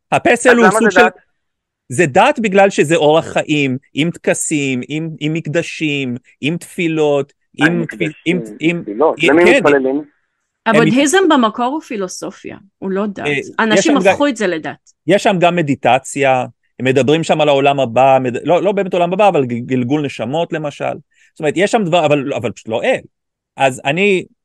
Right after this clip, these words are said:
Speaker 1: אז שוב פעם, הדבר שהכי מפריע לי זה כל העניין הזה של לא משנה מה, אתה תמשיך להאמין. אני רוצה שתבין כמה, כמה זה בעייתי. אם אתה היית נכנס
Speaker 2: אני לא
Speaker 1: לבית
Speaker 2: מפסיד,
Speaker 1: משפט,
Speaker 2: אבל.
Speaker 1: שנייה,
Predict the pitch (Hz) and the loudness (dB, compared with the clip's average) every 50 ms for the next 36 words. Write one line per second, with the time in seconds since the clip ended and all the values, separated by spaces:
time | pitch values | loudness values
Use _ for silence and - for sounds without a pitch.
0 | _ _ _ _ - - 139 135 139 - - 254 - 240 190 147 - 117 127 123 | _ _ _ _ -2 -2 -2 -2 -2 -2 -4 0 0 2 0 2 0 0 0 2
1 | 175 220 247 - - 170 131 127 - 196 226 220 202 - - - 127 151 180 208 | 2 0 0 0 -2 -4 -4 -4 -4 -4 -2 -2 -2 -4 -6 -6 -2 -2 0 0
2 | 160 131 113 110 107 - 151 151 143 135 147 165 180 170 139 123 120 117 - - | 0 -2 -4 -4 -4 -2 -2 -2 0 -2 -2 -2 -4 -4 -4 -4 -6 -6 -6 -4
3 | 123 110 110 110 107 113 _ _ _ _ _ _ _ - - - 165 214 208 - | -2 0 0 0 -2 -4 _ _ _ _ _ _ _ -4 0 0 0 0 0 -2
4 | - 214 185 170 156 147 147 151 165 185 220 262 262 - - 160 - 156 - 131 | -2 -2 -2 0 -2 -2 -2 0 0 0 0 -2 -2 -4 -6 -6 -6 -6 -6 -8
5 | 123 - 147 131 - 139 127 117 113 110 104 113 117 - 254 - - 208 156 147 | -6 -6 -6 -4 0 0 0 0 0 -2 -6 -6 -4 -4 -4 -4 -4 -4 -4 -2
6 | 190 214 180 139 _ _ - - 165 170 175 170 160 - - - - - 165 170 | -4 -4 -6 -8 _ _ -4 -2 -2 0 0 -2 -4 -4 -8 -8 -2 0 0 0
7 | 170 143 143 127 113 117 107 101 104 104 - - 101 - _ _ _ _ _ _ | 0 0 0 0 2 2 2 0 0 -4 -10 -14 -16 -16 _ _ _ _ _ _
8 | _ _ _ - - 202 277 311 294 - - 190 202 220 220 208 170 - - 170 | _ _ _ -4 -2 0 2 2 0 2 4 2 2 2 0 -2 -4 -4 -2 0
9 | 135 127 - 127 143 - 147 - 143 135 202 214 190 147 117 104 107 101 98 - | 0 2 2 2 2 2 2 0 -4 -2 0 2 4 4 4 2 0 -2 -4 -8
10 | _ _ _ _ _ _ _ _ _ _ _ _ _ _ _ _ _ - - - | _ _ _ _ _ _ _ _ _ _ _ _ _ _ _ _ _ -10 -2 0
11 | 202 220 170 120 | 2 2 2 0